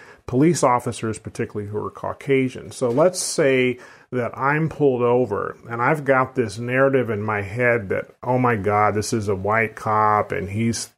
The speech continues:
thinks that I'm a, this kind of a person or that kind of a person." So I may construct this whole narrative about what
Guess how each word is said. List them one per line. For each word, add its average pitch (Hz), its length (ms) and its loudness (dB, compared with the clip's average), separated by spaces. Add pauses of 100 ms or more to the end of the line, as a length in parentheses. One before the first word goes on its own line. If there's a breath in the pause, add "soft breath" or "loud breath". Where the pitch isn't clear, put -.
thinks 110 300 -2
that 98 120 -2
I'm 101 360 -4
a, 113 120 2
this 104 340 2
kind 127 280 0
of 117 120 0
a 110 60 2
person 117 420 -2
or 101 160 0
that 110 340 0
kind 120 220 -2
of 104 120 -2
a 101 60 0
person." 104 580 -2 (560 loud breath)
So 165 480 2 (280 loud breath)
I 170 240 4
may 185 500 2
construct 135 1000 0
this 117 200 -4
whole 180 400 2
narrative 131 640 2
about 101 400 0
what 120 420 -2